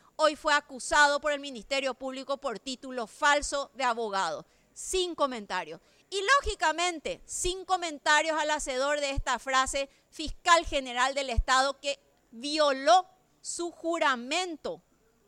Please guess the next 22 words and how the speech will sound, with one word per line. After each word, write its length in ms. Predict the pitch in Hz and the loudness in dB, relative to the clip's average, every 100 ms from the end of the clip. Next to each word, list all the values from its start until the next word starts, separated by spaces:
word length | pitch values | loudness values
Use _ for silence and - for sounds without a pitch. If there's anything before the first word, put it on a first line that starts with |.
| - | -4
de 140 | 285 | -4
cumplir 540 | 294 302 247 339 349 349 | -2 -6 -6 -6 -4 -4
y 140 | - | -4
hacer 320 | 254 - 269 | -4 -2 -6
cumplir 380 | 277 233 247 247 | -6 -12 -8 -6
las 180 | 247 220 | -6 -6
leyes, 360 | 202 180 180 208 | -8 -8 -10 -12
violando 800 | 262 339 320 330 415 403 392 339 | -2 0 2 4 4 4 -2 0
la 160 | 269 | 0
ley 180 | 285 302 | 0 -2
de 160 | 311 311 | -4 -6
nepotismo 720 | 311 254 - 311 285 302 302 _ _ _ - | -6 -8 -8 -6 -6 -6 -8 _ _ _ -6
y 300 | 320 359 - _ _ | -2 -2 -4 _ _
nombrando 720 | - 269 233 262 262 269 277 - - | -6 -4 0 4 4 2 -4 -6 -4
a 140 | 240 | -4
su 400 | 226 - 320 320 - _ _ _ _ _ _ _ _ _ | -4 -4 -4 -4 -8 _ _ _ _ _ _ _ _ _
sobrino. 760 | - 427 359 254 240 214 160 139 - - _ _ _ _ _ _ _ _ _ - | -8 -4 -4 -4 -8 -12 -14 -20 -20 -20 _ _ _ _ _ _ _ _ _ -4
Entonces, 560 | 349 - 480 480 480 | 0 4 4 4 0
señor 400 | 415 330 330 359 | -2 0 4 4
presidente, 720 | - 381 - 294 285 311 311 | 6 4 4 2 2 2 4
en 140 | 339 320 | 2 2
realidad, 720 | 359 359 339 294 269 294 302 | 2 4 4 -2 4 6 6